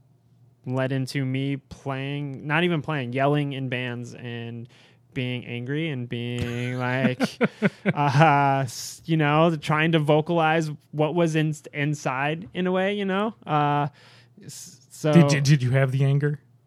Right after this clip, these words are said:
Speaker 1: Yeah. I mean, I think any teenager does. Like,
Speaker 2: Oh, I, I had the anger.
Speaker 1: Yeah.
Speaker 2: That's for sure.
Speaker 1: I st-, I, you know, and that was my way of, like, getting out of a lot of my pent up aggression and anger. Uh, I'm still pissed off about
Speaker 2: Yeah.
Speaker 1: a lot of things in this world.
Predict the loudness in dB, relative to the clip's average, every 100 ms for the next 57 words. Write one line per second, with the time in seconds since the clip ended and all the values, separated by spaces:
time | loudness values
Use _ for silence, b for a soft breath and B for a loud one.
0 | _ _ -2 0 4 4 4 4 4 6
1 | 6 4 4 4 2 0 0 0 0 -4
2 | -4 -2 -2 -2 -2 -2 -4 -4 -2 4
3 | 8 8 8 6 6 4 4 2 4 2
4 | 2 2 0 -4 -10 -10 -2 -2 -2 -4
5 | -2 0 0 2 2 2 4 4 4 2
6 | 2 4 2 0 -2 -2 -8 -20 _ -2
7 | 2 2 0 -6 -4 -4 -6 -10 -6 -6
8 | -6 -6 -6 -8 -10 -16 -10 -10 -8 -6
9 | -4 -4 -6 -10 -12 -12 -14 -12 -14 -16
10 | -8 -4 -2 -4 -8 b b -6 -6 -2
11 | -2 0 -6 -6 -12 -12 -18 -16 -4 4
12 | 4 4 -2 -4 -8 -12 -10 -10 -10 -8
13 | -8 -10